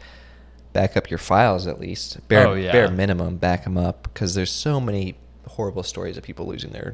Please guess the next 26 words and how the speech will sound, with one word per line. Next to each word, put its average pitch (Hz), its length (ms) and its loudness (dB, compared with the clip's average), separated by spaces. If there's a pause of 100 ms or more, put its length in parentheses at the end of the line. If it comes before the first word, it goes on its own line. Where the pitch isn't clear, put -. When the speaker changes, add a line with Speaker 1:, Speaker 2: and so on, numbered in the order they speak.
(140)
Speaker 1:
files, 101 480 0
losing 85 240 -8
their 82 80 -10
computer. 98 580 -4 (300)
Speaker 2:
Yeah. 104 180 -2
Speaker 1:
You 95 60 2
know, 90 80 0
back 95 260 4
it 101 40 0
up - 100 0
on - 60 0
a 92 40 0
hard 113 240 4
drive, 101 420 0 (460)
give 101 160 -4
it 95 60 -10
to - 100 -14
your 87 80 -8
friend 101 400 0
so - 80 -6
that 82 100 -2
when 73 120 -6
your 92 100 -4
house 101 220 2
burns 104 260 -2
down, 98 480 -2